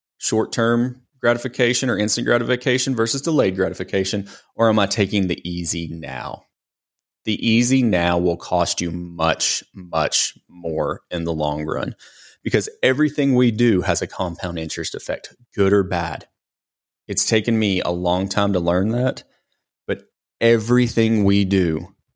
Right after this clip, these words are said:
good or bad, has a compound interest effect.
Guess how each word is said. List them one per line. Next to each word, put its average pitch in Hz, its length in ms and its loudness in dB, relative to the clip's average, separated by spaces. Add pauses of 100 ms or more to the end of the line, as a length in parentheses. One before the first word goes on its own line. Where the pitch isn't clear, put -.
(120)
good 98 200 2
or 98 140 6
bad, 85 480 -4 (720)
has - 280 0
a 87 80 2
compound 85 580 -2
interest 78 300 -4
effect. - 440 -4